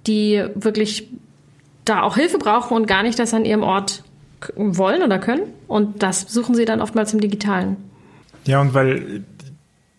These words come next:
Speaker 2: ja auch die Ko-, die KollegInnen, die drauf kamen und so, hatten ja auch was nachzuholen, ne? Und nicht nur die technische Natur, sondern die, die digitalen Plätze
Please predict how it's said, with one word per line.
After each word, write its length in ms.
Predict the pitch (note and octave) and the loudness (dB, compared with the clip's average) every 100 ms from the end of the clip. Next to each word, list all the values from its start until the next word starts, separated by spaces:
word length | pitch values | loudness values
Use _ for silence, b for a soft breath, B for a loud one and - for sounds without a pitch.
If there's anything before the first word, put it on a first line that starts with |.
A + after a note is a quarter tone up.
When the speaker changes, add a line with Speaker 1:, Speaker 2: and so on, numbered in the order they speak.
| - D3 - | -16 -16 -4
Speaker 2:
ja 120 | C#3 | 0
auch 80 | C3 | 0
die 140 | - B2+ | 0 -4
Ko-, 200 | - - C#3+ - - | -4 -4 -6 -4 -4
die 100 | C3+ | 0
KollegInnen, 960 | B2+ C3 C#3+ C#3 - C3 C3 C3 B2+ | 2 2 2 0 -2 2 2 2 0
die 160 | B2+ A#2+ - | -2 -4 -8
drauf 280 | - C3+ C#3 | 0 0 0
kamen 320 | - C3 C3 | 0 2 2
und 120 | B2+ B2+ | 0 0
so, 240 | C3 C3 - - _ _ | -2 -2 -12 -14 _ _
hatten 260 | C3 C3 B2+ | -4 -2 0
ja 100 | B2 | 0
auch 100 | G#2 | 0
was 200 | A#2 - | -2 2
nachzuholen, 680 | B2 C3+ - A#2+ G#2+ G#2+ G#2 | 0 0 -2 0 2 4 4
ne? 180 | C3+ C#3+ | 4 4
Und 80 | |
nicht 220 | B2 A#2 A#2+ | 2 0 0
nur 80 | |
die 140 | A2+ A2 | 0 -2
technische 460 | B2+ B2 C3+ - | -2 0 0 2
Natur, 440 | B2+ A#2 - C#3 B2+ | 2 0 0 0 2
sondern 560 | B2 A#2 A#2 A#2 - | 2 2 2 0 -4
die, 120 | - D3+ | -8 -4
die 320 | B2 A#2 A#2+ _ _ _ _ _ - | -2 -2 -4 _ _ _ _ _ -10
digitalen 920 | A#2 B2 - A#2 A#2 A#2 A#2+ - B2 - | -4 -2 0 0 2 2 0 -2 -8 -10
Plätze 840 | - B2+ - - C3 C3 C3+ C3 | -2 -2 -2 0 2 2 2 -2